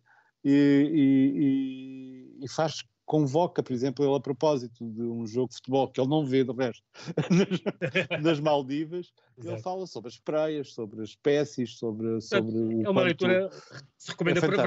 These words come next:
Speaker 1: fantástico. E é um
Speaker 2: para
Speaker 1: livro,
Speaker 2: férias.
Speaker 1: um livro bonito, não é um livro grande, são cento e oitenta
Speaker 2: Exatamente.
Speaker 1: páginas, divertidíssimas,
Speaker 2: É uma
Speaker 1: do,
Speaker 2: boa,
Speaker 1: do,
Speaker 2: boa
Speaker 1: do Rui Miguel Tovar, eh,
Speaker 2: Ah,
Speaker 1: que escreve
Speaker 2: Francisco,
Speaker 1: muito bem, escreve
Speaker 2: temos
Speaker 1: muito
Speaker 2: ti-,
Speaker 1: bem.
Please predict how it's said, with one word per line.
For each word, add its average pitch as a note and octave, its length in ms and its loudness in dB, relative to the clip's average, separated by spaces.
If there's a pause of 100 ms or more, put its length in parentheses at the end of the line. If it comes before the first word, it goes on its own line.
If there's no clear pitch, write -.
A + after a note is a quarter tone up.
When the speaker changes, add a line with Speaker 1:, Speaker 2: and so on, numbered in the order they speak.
Speaker 1:
fantástico. C3 280 -6
E F#3 60 2
é G#3 60 2
um G#3 80 0
Speaker 2:
para G3+ 80 2
Speaker 1:
livro, F3+ 160 -2
Speaker 2:
férias. B2 240 -6
Speaker 1:
um D3+ 320 -10
livro D3 200 -8
bonito, B2 360 -8
não B2 180 0
é B2 60 0
um B2 60 0
livro A#2+ 200 0
grande, A2 340 -2
são G2+ 160 -12
cento - 320 -10
e G2 300 -2 (180)
oitenta F#2 380 -2
Speaker 2:
Exatamente. G2 280 0
Speaker 1:
páginas, B2 420 0 (400)
divertidíssimas, B2 1080 2
Speaker 2:
É B2 40 -12
uma A#2+ 60 -10
Speaker 1:
do, A#2+ 120 4
Speaker 2:
boa, B2 220 0
Speaker 1:
do, A#2+ 340 4
Speaker 2:
boa A#2 120 4
Speaker 1:
do A2+ 140 0
Rui A#2+ 140 4
Miguel A#2 260 2
Tovar, A2+ 380 -2 (480)
eh, A2+ 240 2
Speaker 2:
Ah, D3 240 2
Speaker 1:
que C#3 60 -2
escreve E3+ 180 0 (120)
Speaker 2:
Francisco, C3 40 -4
Speaker 1:
muito C#3 220 -6
bem, A2 200 -10
escreve - 300 -6
Speaker 2:
temos D#3+ 140 -6
Speaker 1:
muito A2+ 60 -18
Speaker 2:
ti-, F#3 60 -10
Speaker 1:
bem. F#2 100 -16